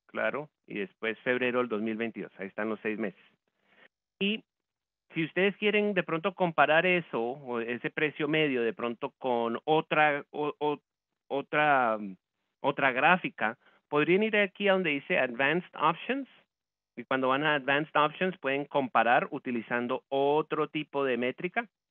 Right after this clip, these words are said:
Pueden decir ir aquí al metric y pueden agregar en vez de, en, no solo median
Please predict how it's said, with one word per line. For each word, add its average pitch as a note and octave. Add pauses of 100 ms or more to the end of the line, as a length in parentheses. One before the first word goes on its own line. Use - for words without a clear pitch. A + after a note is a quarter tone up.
(920)
Pueden G#2+
decir G#2
ir G#2
aquí G2+
al G2+
metric B2 (560)
y A#2
pueden C3
agregar A2+
en G#2
vez A2+
de, B2+
en, B2
no B2+
solo C3
median C3